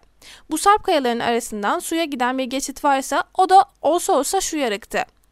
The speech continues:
İz sürücüler de aynı şekilde düşüneceğinden tehlikeli bir yoldu bu.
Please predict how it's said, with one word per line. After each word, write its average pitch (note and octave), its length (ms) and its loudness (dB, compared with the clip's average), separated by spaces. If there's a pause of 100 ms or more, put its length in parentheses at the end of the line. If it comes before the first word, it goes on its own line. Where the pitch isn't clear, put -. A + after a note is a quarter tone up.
(300)
İz F#4 140 0
sürücüler C4+ 560 0
de D#4+ 60 0
aynı E4+ 260 0
şekilde A3 320 -4
düşüneceğinden A3 720 -4
tehlikeli D4 440 -4
bir A3+ 120 -6
yoldu G3 360 -4
bu. - 100 -4